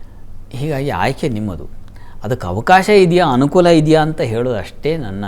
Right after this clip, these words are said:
ಈ ಜಾತಕದಲ್ಲಿ ಸೂಚಿಸ್ತಕ್ಕಂಥದ್ದು. ಹೀಗಾಗಿ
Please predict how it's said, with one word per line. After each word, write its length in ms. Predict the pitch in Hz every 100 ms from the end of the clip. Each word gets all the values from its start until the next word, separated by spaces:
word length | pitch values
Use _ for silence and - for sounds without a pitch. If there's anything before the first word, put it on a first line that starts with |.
| 92
ಈ 180 | 95
ಜಾತಕದಲ್ಲಿ 600 | 85 87 92 92 82 82 107
ಸೂಚಿಸ್ತಕ್ಕಂಥದ್ದು. 920 | - 78 82 - 78 78 71 87 82
ಹೀಗಾಗಿ 680 | 82 85 76 78 90 147